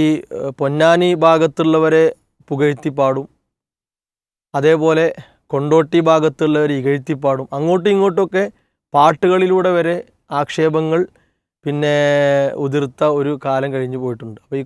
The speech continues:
കൊണ്ടോട്ടി കൈക്കാർ, പൊന്നോ-, പൊന്നാനി കൈക്കാർ എന്നത് വലിയ ഒരു, ഏഹ്, പിന്നെ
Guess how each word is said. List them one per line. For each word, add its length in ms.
കൊണ്ടോട്ടി 420
കൈക്കാർ, 320
പൊന്നോ-, 360
പൊന്നാനി 420
കൈക്കാർ 320
എന്നത് 260
വലിയ 300
ഒരു, 140
ഏഹ്, 180
പിന്നെ 280